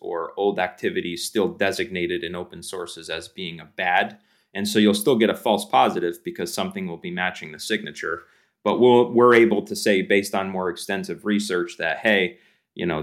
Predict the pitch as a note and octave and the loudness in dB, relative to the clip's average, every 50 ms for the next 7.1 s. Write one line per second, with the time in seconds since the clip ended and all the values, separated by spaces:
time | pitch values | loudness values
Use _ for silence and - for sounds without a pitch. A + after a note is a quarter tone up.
0 | - - A2 G#2 A2 A2+ - - - - - A2 G#2 - A2+ G#2+ A2 G#2 F#2+ G2 | -2 2 6 6 6 6 4 2 -2 -4 -4 -2 0 0 0 2 2 0 0 0
1 | G2 - G#2 G2 F2+ F2 F2 F2 - F#2+ F#2 F2 F#2 F#2 F2+ F2+ - G2+ F2+ F2 | -2 0 0 0 2 2 0 -2 -4 -6 -8 -4 -2 -2 -2 0 0 -2 -4 -4
2 | F#2 G2 G2 G2 - - F#2+ G2 F#2+ F#2 F#2+ F#2 F#2 F2+ F2 F2 F2+ F2+ F2+ F2 | -2 -2 -2 -2 -2 -4 -4 -6 -4 -4 -6 -6 -4 -4 -4 -4 -4 -8 -12 -12
3 | - F2+ - - - D#2+ D#2+ - - F2+ E2+ E2 D#2+ D#2+ D#2+ D#2 D#2 C#2+ C#2+ D#2 | -14 -12 -12 -10 -10 -10 -10 -10 -12 -10 -8 -8 -8 -8 -10 -14 -16 -18 -18 -18
4 | D2 D2 - - E2+ D2 D#2 G#2 G#2 G2+ F#2+ F#2+ G2+ G2 F#2+ F#2+ F2 - F#2+ F2 | -16 -14 -12 -10 -8 -4 -2 -2 -2 -2 -2 -4 -2 -2 -2 -2 -2 -4 -6 -6
5 | - - F#2 F2+ F2+ F2 E2+ E2+ F2 - - - G#2 F#2+ F2+ F2 - - - F#2 | -6 -2 0 0 0 0 -2 -4 -12 -8 -2 2 2 2 2 0 -2 -6 -12 -12
6 | - - - F2+ F2 F2 F2 E2+ E2 E2 E2+ - D2 D2+ - D#2+ D2+ C#2 B1+ - | -12 -10 -8 -6 -6 -6 -6 -6 -8 -10 -10 -12 -12 -8 -6 -4 -4 -4 -4 -6
7 | - | -10